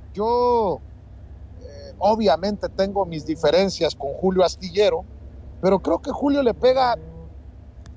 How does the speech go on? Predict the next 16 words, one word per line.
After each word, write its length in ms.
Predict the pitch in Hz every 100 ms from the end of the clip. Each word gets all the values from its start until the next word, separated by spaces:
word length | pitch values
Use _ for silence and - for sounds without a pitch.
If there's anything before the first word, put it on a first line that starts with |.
| - - - - - -
duro 300 | 277 320 302
y 100 | 247
en 80 | 190
la 120 | 175
cabeza 480 | - 175 233 - 196
al 120 | 165 -
clavo. 400 | 196 180 143 104 - - - - - - -
Dice 240 | 254 277
Julio 320 | - 254 240
hace 180 | 240 226
unos 380 | 226 226 208 -
minutos, 560 | 170 180 175 127 - - - - - - -
"Mi 120 | 165 208
opinión 360 | 208 214 277
es 140 | 285 -
que 220 | 240